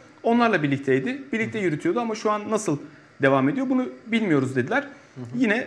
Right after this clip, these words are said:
Speaker 1: dediğim gibi Gülsuyu çetesi, e, uyuşturucu ve bir cinayetle karşımıza
Speaker 2: Evet.
Speaker 1: çıkmış oldu Gülsuyu çetesi diye bahsettiğimiz çete. Şimdi Temel Ünlü, e, firar durumda, kaçmış durumda. E, yakalanamadı ki, e,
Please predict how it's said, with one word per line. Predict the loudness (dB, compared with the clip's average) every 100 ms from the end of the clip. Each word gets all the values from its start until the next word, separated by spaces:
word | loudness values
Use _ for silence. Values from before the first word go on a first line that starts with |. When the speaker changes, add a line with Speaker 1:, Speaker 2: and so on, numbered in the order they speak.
| -6
Speaker 1:
dediğim | -4 -2 -2
gibi |
Gülsuyu | -2 -2 -2
çetesi, | -4 -6 -4 -2 -2 -4 -8
e, | -6 -6 -8 -4
uyuşturucu | -4 -2 -2 -2 -4 -8 -10 -20 _ -2
ve | 0 0
bir | -4 -4 -6
cinayetle | -2 4 4 4 0 -2 -4 -12
karşımıza | 0 2 2 2 0
Speaker 2:
Evet. | 0
Speaker 1:
çıkmış | -4 -4 0
oldu | 2 2 -2 -2 -4
Gülsuyu | -2 0 0 0 -8 -20 _ _ -20 _ _ _ _ _ _ -6
çetesi | -4 -2 0
diye | 2 4
bahsettiğimiz | 2 0 -4 -6 -4
çete. | -6 -4 -6
Şimdi | -6 -2
Temel | 0 0
Ünlü, | 0 -4
e, | -6 -8
firar | 0 2 4
durumda, | 2 0 -2
kaçmış | -6 -6 -6 -2
durumda. | -2 2 0 -2 -18 -20 -8
E, | -2
yakalanamadı | 2 2 2 2 0 0 0
ki, | 0 0 -6 -4
e, | 0 2 2